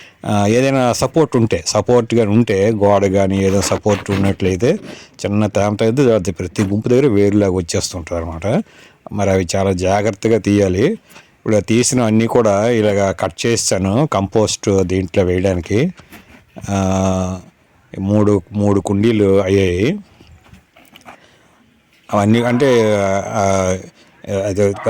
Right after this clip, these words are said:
యాక్చువల్గా కంపోస్ట్ తయారు చేసే దీంట్లో ఖాళీ లేదు ఎక్కువ, కొంచెం, ఆ, ఫుల్గా ఉంది.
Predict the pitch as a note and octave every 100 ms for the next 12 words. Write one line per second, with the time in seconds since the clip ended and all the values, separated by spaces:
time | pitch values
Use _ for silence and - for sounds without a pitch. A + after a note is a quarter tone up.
0 | G#2+ G#2 G#2 - C#3+ C3 C#3 C3 A2+ G2
1 | G2+ G2+ C3+ B2+ - A#2 A2+ A2 G2 A2+
2 | G#2 A2+ G#2+ G#2 G#2+ G#2+ A#2 A#2+ B2+ A#2+
3 | G#2+ G2+ G2+ G2+ - F2 A2 C#3 B2+ A2
4 | A2+ A#2+ G#2 A#2+ G#2+ - G#2+ G2+ F#2+ G#2
5 | G2+ G2 F#2 F#2 - - - _ G2 F#2
6 | F2+ - G2+ A2+ A#2+ A#2 G#2+ A2 F#2+ A#2+